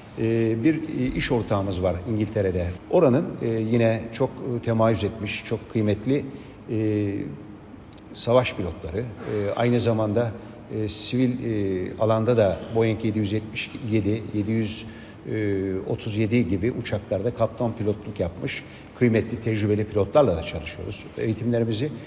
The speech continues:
bu arkadaşlarla burada veriyoruz. Bundaki maksadımız, e, burada eğitim gören, teorik ve uçuş eğitimi gören, e, tüm öğrencilerimizi, e, bir sonraki aşama olan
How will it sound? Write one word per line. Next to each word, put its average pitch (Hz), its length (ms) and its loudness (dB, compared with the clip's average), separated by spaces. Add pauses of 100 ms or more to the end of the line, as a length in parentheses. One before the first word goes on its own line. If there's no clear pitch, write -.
(140)
bu 135 80 4
arkadaşlarla 113 680 4
burada 87 360 0
veriyoruz. 92 420 -4 (300)
Bundaki 165 340 4
maksadımız, 120 680 0 (380)
e, 113 340 2 (140)
burada 180 340 6
eğitim 135 460 2
gören, 90 240 4 (200)
teorik 127 420 2
ve 90 200 2 (180)
uçuş - 220 -6
eğitimi 98 360 -2
gören, 92 240 0 (440)
e, 107 180 2
tüm 214 200 2
öğrencilerimizi, 92 800 2 (500)
e, 104 400 0 (680)
bir 202 80 0
sonraki 139 360 4
aşama 127 300 2
olan 104 220 0